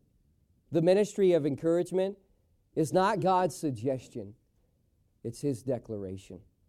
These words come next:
I want to share a key statement with you that, that's not only gonna summarize, I believe, these thirteen verses, but it's gonna summarize the title, the, excuse me, the content of my sermon today. And remember, when we are studying First Thessalonians, we are keeping in view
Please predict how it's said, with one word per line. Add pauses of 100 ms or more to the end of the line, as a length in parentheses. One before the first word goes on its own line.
(1120)
I
want
to
share
a
key
statement
with
you
that,
that's
not
only
gonna
summarize,
I
believe,
these
thirteen
verses,
but
it's
gonna
summarize
the
title,
the, (180)
excuse
me,
the
content
of
my
sermon
today. (420)
And
remember,
when
we
are
studying
First
Thessalonians,
we
are
keeping
in
view